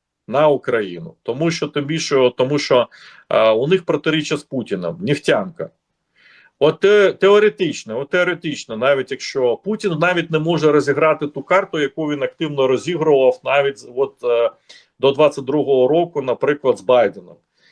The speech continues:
Е, він як говорив: «Віддай мені Україну, я буду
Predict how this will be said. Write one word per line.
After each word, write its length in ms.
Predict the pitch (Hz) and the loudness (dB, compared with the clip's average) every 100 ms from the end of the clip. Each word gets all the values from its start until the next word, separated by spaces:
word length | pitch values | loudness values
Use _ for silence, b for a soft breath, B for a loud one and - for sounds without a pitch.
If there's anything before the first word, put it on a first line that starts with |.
| _ _ | _ _
Е, 160 | 107 104 | 0 0
він 200 | 139 170 | 0 2
як 280 | 165 143 117 | 2 2 0
говорив: 360 | 117 110 107 131 | -2 -2 -2 -4
«Віддай 340 | 143 170 170 | -2 0 0
мені 220 | 160 160 | -2 -4
Україну, 680 | 165 151 170 170 202 240 185 | -6 -4 -2 -2 -2 -4 -4
я 200 | 143 160 | 0 0
буду 400 | 143 156 151 147 | 0 -4 -4 -6